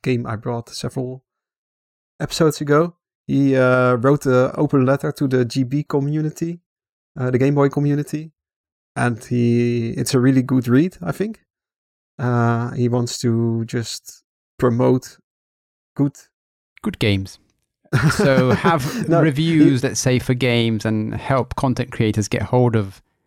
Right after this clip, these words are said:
Speaker 2: copies of games so they can review and, let's say
Speaker 1: Yeah, he basically says that there, there, there, there needs to be good reviews for homebrew games. And, uh, of course,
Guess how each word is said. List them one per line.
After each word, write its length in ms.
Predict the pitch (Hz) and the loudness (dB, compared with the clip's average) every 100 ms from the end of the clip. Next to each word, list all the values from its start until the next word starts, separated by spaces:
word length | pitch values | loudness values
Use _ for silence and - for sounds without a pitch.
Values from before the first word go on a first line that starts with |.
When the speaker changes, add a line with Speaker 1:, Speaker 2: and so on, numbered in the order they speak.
| _ - | _ -4
Speaker 2:
copies 360 | 135 131 117 | -2 0 0
of 120 | 107 - | 0 -2
games 380 | 117 110 107 | 0 2 0
so 120 | - 98 | 0 -2
they 120 | 98 | -2
can 160 | 107 101 | -2 -2
review 500 | 95 104 107 98 95 _ | 0 0 0 -2 -8 _
and, 320 | 101 98 98 - _ _ - | -10 -8 -12 -18 _ _ -18
let's 160 | - - | -14 -8
say 380 | 101 98 98 - | -4 -4 -6 -10
Speaker 1:
Yeah, 460 | 139 135 113 113 127 | -2 2 2 0 0
he 140 | 135 | 0
basically 380 | 131 156 - 147 | 2 0 0 -2
says 540 | - 143 143 - - _ _ _ - | 2 2 2 -2 -14 _ _ _ -8
that 220 | - 131 131 | 0 0 2
there, 180 | 127 123 | 0 2
there, 280 | 120 127 196 - _ _ | 2 2 -2 -10 _ _
there, 280 | 135 127 127 - | 0 0 0 -2
there 300 | 127 139 131 | 0 2 4
needs 280 | 131 160 - | 2 2 0
to 80 | |
be 340 | 127 139 131 139 _ | 2 2 2 -4 _
good 220 | 151 147 | 0 2
reviews 640 | 208 120 135 139 131 - _ _ - | 0 2 2 2 -2 -10 _ _ 0
for 120 | 117 | 2
homebrew 340 | 123 113 117 | 4 4 2
games. 460 | 117 117 123 - _ _ _ _ _ _ - | 2 0 0 -6 _ _ _ _ _ _ -4
And, 200 | 127 117 | -2 2
uh, 320 | 117 117 113 - _ | 2 0 -4 -12 _
of 120 | - - | -14 -2
course, 280 | 123 117 | -2 -2